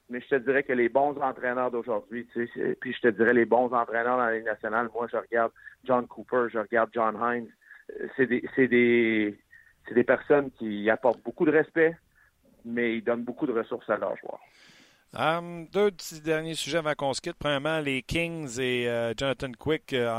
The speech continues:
Speaker 2: encore une fois, lui, euh, le genou, euh, ça marche pas. Euh, donc, est-ce que c'est la fin de penser, euh, que les Kings pourraient participer aux séries ? Moi, je vois pas Jack Campbell comme un gars qui peut tenir le fort, même si ses statistiques étaient bonnes en début de saison, là. Je le vois pas comme un légitime numéro un.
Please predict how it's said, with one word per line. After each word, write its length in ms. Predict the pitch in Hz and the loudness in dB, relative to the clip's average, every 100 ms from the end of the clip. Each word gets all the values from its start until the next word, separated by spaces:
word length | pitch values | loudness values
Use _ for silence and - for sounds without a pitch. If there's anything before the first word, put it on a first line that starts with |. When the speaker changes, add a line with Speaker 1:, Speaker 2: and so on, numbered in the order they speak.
| 113 110 | -4 -6
Speaker 2:
encore 260 | - 131 | -4 -4
une 100 | 127 | -6
fois, 200 | - 147 | -4 -4
lui, 280 | 127 135 135 | -2 -4 -2
euh, 200 | 117 110 | -2 -2
le 160 | 117 110 | 0 -2
genou, 300 | 123 147 - 135 | -4 -12 -12 -12
euh, 80 | |
ça 140 | 107 113 | -10 -8
marche 220 | 110 - | -8 -8
pas. 160 | 147 139 _ | -10 -12 _
Euh, 440 | 113 110 107 104 101 | -8 -6 -6 -6 -10
donc, 260 | 110 113 110 | -12 -12 -12
est-ce 120 | - | -8
que 360 | 131 127 120 117 | -4 -2 -4 -6
c'est 400 | - 120 117 110 | -10 -10 -8 -6
la 160 | 110 | -8
fin 180 | - 139 | -8 -12
de 80 | 113 | -12
penser, 580 | - 104 95 123 120 110 | -10 -10 -10 -10 -10 -10
euh, 60 | 98 | -12
que 100 | 107 | -12
les 160 | 101 | -14
Kings 240 | - 123 107 | -14 -18 -16
pourraient 140 | - | -14
participer 400 | 107 98 - - | -12 -12 -14 -12
aux 80 | 110 | -10
séries ? 340 | - 98 131 - _ _ _ - | -10 -12 -16 -20 _ _ _ -8
Moi, 120 | 113 | -6
je 40 | 107 | -4
vois 100 | 107 | -2
pas 120 | 117 107 | -2 -2
Jack 180 | 110 - | -4 -6
Campbell 400 | 107 98 113 120 | -12 -6 -6 -6
comme 200 | 107 98 | -10 -14
un 180 | 95 92 | -12 -12
gars 160 | 92 113 | -12 -12
qui 80 | - | -10
peut 140 | 107 | -12
tenir 160 | 104 101 | -10 -8
le 120 | 95 | -8
fort, 500 | 104 104 107 104 98 | -8 -6 -6 -8 -8
même 200 | 104 113 | -10 -8
si 140 | - 110 | -8 -10
ses 200 | - 98 | -10 -10
statistiques 440 | 110 95 - 117 | -10 -12 -12 -14
étaient 200 | 107 95 | -10 -8
bonnes 180 | 110 107 | -8 -8
en 60 | |
début 180 | 95 92 | -10 -12
de 40 | - | -10
saison, 300 | 98 95 131 | -10 -10 -16
là. 80 | 123 _ - _ | -20 _ -20 _
Je 140 | - 104 | -6 -6
le 60 | |
vois 120 | 104 | -4
pas 140 | 101 117 | -4 -4
comme 180 | 107 104 | -4 -6
un 80 | |
légitime 460 | 104 104 95 - 113 | -6 -6 -8 -10 -10
numéro 400 | 107 98 90 | -8 -8 -8
un. 100 | 92 | -10